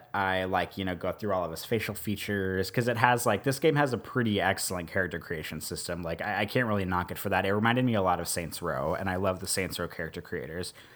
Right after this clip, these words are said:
And the, the cool thing is that you can put makeup on dudes in this game. So I was like, "Well, cool, I'll throw some, like, eyeshadow on him." So, like, he's this kinda, like, burly gang member looking dude, and I throw this cool, like, eyeshadow over his eyes and this, like, eyeliner. So he looks sort of like, uh,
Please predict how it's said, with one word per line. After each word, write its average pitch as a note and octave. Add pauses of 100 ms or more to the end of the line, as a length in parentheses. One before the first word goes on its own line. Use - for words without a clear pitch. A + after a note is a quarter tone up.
(420)
And B2+ (400)
the, A#2+
the A#2
cool F3+
thing A#2
is G#2+
that G#2
you A2
can G#2+
put G2+
makeup A#2+
on F2+
dudes F#2+
in F#2+
this F2+
game. F#2+
So A#2+
I -
was A#2+
like, C#3
"Well, D#3+
cool, F3
I'll A2
throw A#2+
some, A2
like, F#2+
eyeshadow E2+
on E2
him." G#2+
So, G#2
like, G2 (200)
he's B2+
this A2+
kinda, B2
like, F#2+
burly G2
gang F2+
member F#2
looking F#2
dude, F#2
and F#2+
I F#2
throw F#2+
this F#2+
cool, G2
like, F#2
eyeshadow G2
over F2+
his F2
eyes F#2+
and F2
this, D#2+
like, E2
eyeliner. F#2+
So -
he G#2
looks G#2+
sort G2
of F#2
like, F2+
uh, E2